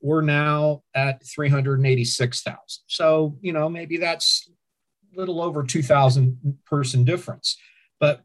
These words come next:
it's across the board. We have fewer people employed. We have a lower unemployment rate. So what that tells me is that people have left the workforce and right now they're not looking for work. And I think this really lines up with some of the national data that we've been seeing about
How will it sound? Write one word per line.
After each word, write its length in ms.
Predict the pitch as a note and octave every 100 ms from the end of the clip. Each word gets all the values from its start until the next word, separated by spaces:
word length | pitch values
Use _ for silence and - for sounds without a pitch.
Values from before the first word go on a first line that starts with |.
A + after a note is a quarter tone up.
| _ _
it's 160 | D#3+ -
across 380 | F#3 - B2 -
the 80 |
board. 260 | B2+ F3+ C#3+
We 140 | D#3+
have 160 | E3 C3+
fewer 280 | - E3 D#3+
people 360 | E3 D3 D3+
employed. 460 | D3 C3 F#3+ C#3 -
We 180 | A#2+ C3+
have 300 | C3+ C#3 B2+ A#2+
a 60 |
lower 360 | C3 C#3+ D#3+ D#3
unemployment 560 | C#3+ B2+ D#3+ G3 F3+
rate. 220 | G#2+ F#2+ -
So 120 | C3
what 140 | A#2+
that 240 | D#3+ D#3+ -
tells 460 | D3 C3+ B2 B2
me 600 | A#2 E3+ G3+ - F#2 G2 _ _ _ -
is 160 | C#3+
that 240 | D3+ C3+ -
people 480 | F#3 E3+ C3+ B2 - C3+
have 140 | B2+
left 300 | A#2+ - -
the 60 | C#3+
workforce 580 | C3 B2+ - C3 B2 -
and 200 | A#2 A#2+
right 220 | C#3+ C3
now 180 | C3 B2
they're 220 | A#2+ A#2+
not 240 | A#2+ A2+
looking 280 | A2+ A2+ G2
for 160 | - F#2+
work. 400 | F2+ _ _ - _ _ _ _
And 160 | B2 B2
I 60 |
think 220 | B2 F3 D3
this 180 | B2+
really 220 | C#3+ C3+ B2+
lines 360 | B2+ B2+ B2
up 140 | B2 B2
with 100 | B2
some 240 | B2+ C3
of 180 | A2+ A2
the 80 | A2
national 420 | A#2 A#2 - A2
data 400 | G#2 A2+ A2 A2
that 140 | G#2+
we've 160 | A2 G#2+
been 120 | G#2+
seeing 400 | A2 - A2+ A2
about 360 | G#2 G#2+ G2+